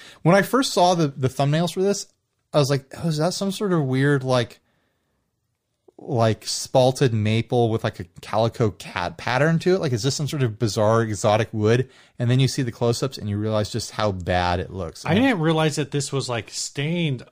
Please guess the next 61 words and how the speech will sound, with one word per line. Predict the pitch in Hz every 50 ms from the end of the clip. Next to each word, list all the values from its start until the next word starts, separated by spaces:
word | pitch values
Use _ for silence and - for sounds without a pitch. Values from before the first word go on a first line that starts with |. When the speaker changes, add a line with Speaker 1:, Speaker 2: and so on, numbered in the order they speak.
| _ _
Speaker 2:
I | - 151
just | 156 175 208 - -
thought | - 143 135 -
somebody, | - 139 127 123 120 120 120
like, | 117 117 113 - -
was | 127 113 104
trying | - - 127 123 120
to | 117
do | 107 107 _ - 117 117
some | - - 117 104
kind | - 123 117 107
of | 95 92
wacky | 98 104 107 117 120 - - 120 110 107 101 95 - _ _ _ _ _ _ _ _ _ _ _ _
relic | - 117 120 143 165 151 139
job. | - - 117 104 101 98 98 98 98 107 - _ _ _ _ _ _ _ _ _
The | 117
fact | - 135 139 160 -
that | - 135 120
this | 131 131 - -
was | 135 117 104
done, | 104 - 113 117 120 123 123
like, | 117 113 104 -
with | 120 113 -
the | - 113
intention | 110 98 - - 127 123 - - - 117
of | 104
actually | 113 113 110 - - 101
trying | - - - 113 113 110
to | 101 90 87 _ _ -
do | 104 101 113 139
something. | 139 - - 104 98 87 - 113 135
Speaker 1:
It | 156 170
looks | 196 220 - 302
like | 302 196 139
black | 117 120 120 117 117 - 120
mold. | 104 101 101 101 87 - - 101 - _ _ _ _ - - - - - - - - _ _ _
It | - 151
looks | 175 196 190 -
like | 233 - 233
it | 202
got | 151 160 151 147 - 113
wet | 92 101 107 113 139 180 202 - _ _
and | - 139 131
left | 127 135 139 -
in | 170
a | 151 135
basement | 110 117 107 113 - - 135 127 -
and | 110 101
just | 104 -
got | - 104 - 85 85
black | 98 95 92 90 92 98 - 110
mold | 95 90 160
Speaker 2:
Yeah, | 190 196 185 143
Speaker 1:
all | -
over | -
Speaker 2:
no, | 180 185 165 139
Speaker 1:
it. | -
Speaker 2:
that, | 131 139 139 139
I | 139
mean, | 139 139 135 127 120
that's, | 127 139 143 147 143 -